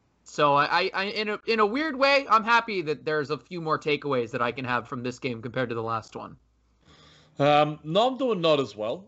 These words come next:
Speaker 2: I wake up at
Speaker 1: <laughs>
Speaker 2: three thirty, the Nets lose.
Speaker 1: <laughs>
Speaker 2: Uh, I go back to sleep at about six thirty. I wake up at eight A M and Joe Harris is leaving the bubble. Um, it's, it's not a good day for me. Not the best start to my day, guys.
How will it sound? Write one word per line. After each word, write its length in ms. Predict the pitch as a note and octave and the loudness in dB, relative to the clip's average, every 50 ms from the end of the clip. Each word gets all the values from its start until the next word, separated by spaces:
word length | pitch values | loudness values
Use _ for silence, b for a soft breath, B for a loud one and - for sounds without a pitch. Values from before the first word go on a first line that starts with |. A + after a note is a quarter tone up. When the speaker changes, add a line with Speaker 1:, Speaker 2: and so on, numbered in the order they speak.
| - - | -4 -2
Speaker 2:
I 120 | C#3 C#3+ | -2 0
wake 260 | C#3 C#3+ C#3+ C#3 - | 2 0 0 0 -2
up 80 | C#3+ B2 | -6 -6
at 160 | C#3 D#3 - | -6 -8 -6
Speaker 1:
<laughs> 0 | |
Speaker 2:
three 220 | - C#3+ C3+ C3+ | -6 -6 -6 -6
thirty, 420 | - - C3+ B2+ B2+ B2+ C#3 D#3+ D#3 | -6 -4 -2 0 0 0 0 -4 -6
the 140 | B2 A#2+ A#2+ | -8 -8 -8
Nets 260 | A#2+ A#2 G#2 - - | -6 -8 -8 0 2
lose. 300 | A3+ G3+ A#2 A#2 A#2+ F#3+ G#3+ G#3 - | 2 2 2 2 2 2 2 2 0
Speaker 1:
<laughs> 100 | - - | -2 -4
Speaker 2:
Uh, 460 | F3+ F3+ - - B2 B2 B2 B2 A#2+ A#2+ | -4 -4 -4 -2 -2 0 0 0 0 0
I 80 | C3+ | -2
go 180 | C#3 D#3+ D3 C#3 | 0 0 0 0
back 260 | B2 C#3 C3 B2+ - | 0 -2 -4 -6 -8
to 100 | - B2 | -16 -18
sleep 340 | - - - C3+ B2+ A#2+ - | -16 -12 -10 -10 -10 -10 -10
at 60 | A#2 | -10
about 440 | A#2 F#2 A#2+ A#2+ A#2 A#2 _ _ - | -8 -6 -6 -6 -6 -6 _ _ -16
six 460 | - - - - C#3 - - - - | -14 -10 -8 -8 -8 -10 -12 -12 -8
thirty. 400 | - B2 B2 B2+ C3 D3 E3+ F3 | -4 -2 -2 -2 -2 -4 -6 -6
I 220 | - A#2+ A#2+ A#2+ A#2+ | -4 -2 0 0 0
wake 320 | A#2 B2+ B2+ B2+ B2 - | 0 0 -2 -2 -2 -4
up 160 | C3 B2 G2 | -6 -6 -2
at 220 | B2+ B2 A#2+ A#2+ A#2+ - B2+ | -2 -2 -2 -2 -4 -4 -2
eight 140 | C3 C3 C3 | 0 0 2
A 120 | C3+ C#3 | 2 2
M 300 | C#3 D3 E3+ E3 G#2+ E2+ - _ - | 2 2 0 0 -2 -6 -14 _ -6
and 260 | B2+ B2+ B2+ B2+ A#2+ | -4 -2 -2 -4 -4
Joe 180 | - C3+ B2+ B2 | -2 -2 -2 0
Harris 280 | A#2+ B2 A#2+ A2 - | 0 -2 -2 -4 -6
is 160 | A#2 A2 G2+ | -12 -12 -10
leaving 200 | A#2 A#2 A2+ A2+ | -8 -8 -8 -8
the 60 | A2 G#2 | -10 -10
bubble. 400 | F2+ G#2 G2+ F#2 F#2 F2+ F2 - _ | -8 -8 -8 -8 -10 -12 -14 -14 _
Um, 380 | - G#2 G2+ G2 G2 G2+ G2 - - | -10 -10 -8 -8 -10 -12 -16 -12 -8
it's, 460 | A#2+ B2 B2 A2+ - - - - - _ _ _ _ _ _ _ _ _ _ - | -6 -6 -6 -8 -10 -16 -20 -20 -20 _ _ _ _ _ _ _ _ _ _ -4
it's 280 | F#3+ F3+ - - - | -4 -4 -4 -6 0
not 160 | B3 C4+ C#4 | 2 4 4
a 60 | C4+ C4+ | 4 4
good 180 | C4 C#4+ A#3+ | 2 0 2
day 220 | A#3 C4+ C#4 D#4 D4 | 4 4 4 4 2
for 100 | - C#4 | 0 -2
me. 140 | G#3 D#3 D3 | -2 -2 0
Not 200 | D#3+ F#3+ A3+ A3+ | 0 -2 -2 -2
the 80 | B3 | -4
best 240 | G3 A#3+ B3+ - - | -2 -2 -2 -2 -2
start 260 | - A#3+ A3 G#3+ - | 0 0 0 0 -2
to 60 | - A3 | -2 -2
my 160 | G#3+ G#3+ G#3+ | -2 -2 0
day, 180 | G#3+ A3 A3+ | 2 2 2
guys. 500 | A3 G3+ F#3+ F3+ E3 D3 B2+ A2 - - | 2 2 0 0 0 0 -4 -6 -10 -18